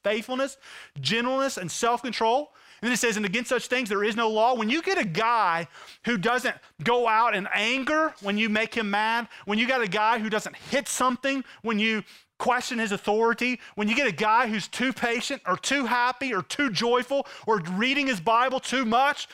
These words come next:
then you might have found the right guy. But the deal is, is we're not searching for those, don't, aren't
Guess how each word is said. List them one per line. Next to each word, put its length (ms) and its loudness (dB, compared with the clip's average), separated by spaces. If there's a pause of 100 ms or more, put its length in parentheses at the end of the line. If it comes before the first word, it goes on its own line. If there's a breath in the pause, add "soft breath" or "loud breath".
then 100 -2
you 80 0
might 320 2
have 100 -4
found 280 0 (160 loud breath)
the 80 -4
right 280 2
guy. 300 0 (1800)
But 100 -14
the 80 -10
deal 240 -2
is, 180 0
is 80 -8
we're 220 -4
not 220 -2
searching 420 -6
for 100 -12
those, 140 -8
don't, 240 -6
aren't 220 0